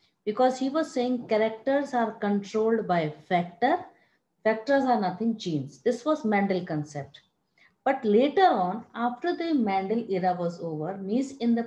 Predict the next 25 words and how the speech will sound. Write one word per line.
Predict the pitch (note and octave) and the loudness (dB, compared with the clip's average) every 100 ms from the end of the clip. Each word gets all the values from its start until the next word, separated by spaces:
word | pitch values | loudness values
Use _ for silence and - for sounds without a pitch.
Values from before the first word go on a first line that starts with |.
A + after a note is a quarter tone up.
| - | -4
post-Mendel | C#4 F4+ - - G3+ F#3+ G3 A3+ - - | 0 0 0 -4 -2 0 0 -2 -2 0
era, | A#3+ E3 C#3 F3 - _ _ _ _ _ _ _ | 0 0 -2 -8 -12 _ _ _ _ _ _ _
the | - | -4
scientist | A3+ B3 A#3 C4+ F#4 F#4 | 0 2 2 2 0 2
observed | B3 F#3 - F3+ F3 A3+ - _ _ _ _ _ | 2 2 0 2 2 0 -6 _ _ _ _ _
that | A3+ A3+ | -2 0
sometimes, | C#4 D4+ D4 F#3 F3+ B3+ - - _ - | 2 4 4 2 0 -2 -8 -20 _ -2
means | A3+ A#3 | -2 0
after | - A3+ - B3 | -2 -2 -2 0
Mendel, | F#3+ E3 D#3+ E3 | 0 0 -2 -2
I'm | D#3+ | -2
writing | E3+ E3 F#3+ G3 | -2 -2 -4 -6
it | F3 | -6
this | D#3+ - | -6 -4
way, | G#3 | -6
please | A3+ F#3+ G3 | -4 -4 -4
try | F#3 E3+ | -6 -6
to | E3+ | -4
understand. | D#3 D3 D3+ - F#3 C#4+ - _ _ _ _ _ _ _ _ _ _ _ _ _ _ _ _ _ _ _ _ _ _ _ _ _ _ _ _ _ _ _ _ _ _ | -4 -4 -6 -6 -8 -8 -14 _ _ _ _ _ _ _ _ _ _ _ _ _ _ _ _ _ _ _ _ _ _ _ _ _ _ _ _ _ _ _ _ _ _
It | - C4+ | -4 0
is | D#4+ | 2
observed | D#4 C#4 A#3+ D#4 D4 | 2 2 2 2 4
that | C#4 C4+ | 0 2
one | G3+ B3 F#4 - | 2 2 2 0
character | C4 C4 B3 - F3 E3+ A#3 | 0 0 -2 0 2 2 0